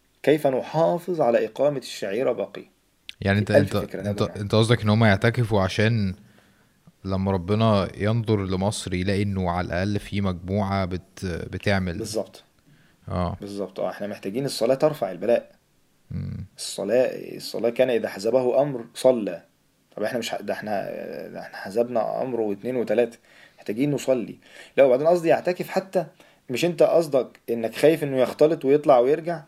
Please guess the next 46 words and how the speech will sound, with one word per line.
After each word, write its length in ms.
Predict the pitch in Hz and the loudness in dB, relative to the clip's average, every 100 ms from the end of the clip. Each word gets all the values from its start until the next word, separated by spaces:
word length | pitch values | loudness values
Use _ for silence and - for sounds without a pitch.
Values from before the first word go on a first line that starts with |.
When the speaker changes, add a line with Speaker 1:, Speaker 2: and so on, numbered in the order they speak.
| _ | _
Speaker 1:
ما 80 | 135 | 4
هو 160 | 170 208 | 6 4
مش 140 | 165 | 4
هيخالط 340 | 151 147 202 - | 2 4 2 0
حد. 300 | 226 180 - _ _ | -4 -6 -12 _ _
هو 100 | 127 | 2
داخل 300 | 123 151 156 | 4 4 0
سليم، 440 | - 120 151 220 - _ _ | -4 -2 -2 -4 -10 _ _
عامل 240 | 113 127 120 | -2 0 0
التحليل 440 | - 120 123 123 | -2 -2 -2 0
وداخل 300 | 117 123 131 | 0 0 -2
سليم، 380 | - 127 180 294 _ _ _ - _ _ _ - | -2 -2 -4 -6 _ _ _ -20 _ _ _ 0
ولما 280 | 127 127 147 | 2 4 6
يطلع 200 | 175 147 | 6 6
هنعمل 340 | 135 117 135 | 4 0 0
له 80 | 123 | 0
تحليل. 360 | - 98 95 - | -2 -8 -10 -10
مش، 220 | 143 - - - - _ - | -8 -8 -8 -16 -20 _ -6
مش 160 | 131 156 | -2 0
مش-، 280 | 143 - - 143 - - - _ | -2 -4 -16 -16 -18 -20 -20 _
يعني 280 | 127 113 120 | 4 4 4
ده 400 | 131 180 202 190 | 6 6 6 2
مش 200 | 131 - | -6 -6
مشكلة 260 | 127 - 170 | 0 6 6
نصرف 320 | 180 190 151 | 6 0 0
على 100 | 110 | 0
الصلاة. 360 | 107 - 123 - _ - - - - | 0 2 2 2 _ -20 -18 -16 -8
Speaker 2:
مم. 180 | 95 127 | 4 6
Speaker 1:
اه، 100 | 143 | 6
نصرف 380 | 156 - 113 | 2 -6 -6
عليها، 220 | - 120 107 | -2 -2 -2
مفيش 340 | 95 127 - | -8 -10 -10
مشكلة. 340 | 98 - 104 - _ | -12 -6 -6 -8 _
هتقول 260 | 101 123 135 | -8 -2 0
لي 120 | 127 | 2
ده 100 | 120 | 2
Speaker 2:
مم. 40 | |
Speaker 1:
هيكلف 340 | 123 135 135 131 | 2 0 -2 -2
تحليل. 300 | - 120 139 | -4 -2 0
طب 140 | 139 | 2
ما 140 | 120 117 | 2 -2
هو 60 | |
يكلف، 440 | 110 156 160 104 101 | 0 0 0 -2 -2
لأن 300 | 110 131 135 | -2 0 2
أنا 140 | 147 | 2
فاهم 640 | - 175 214 214 226 190 | 4 4 4 2 -2 -6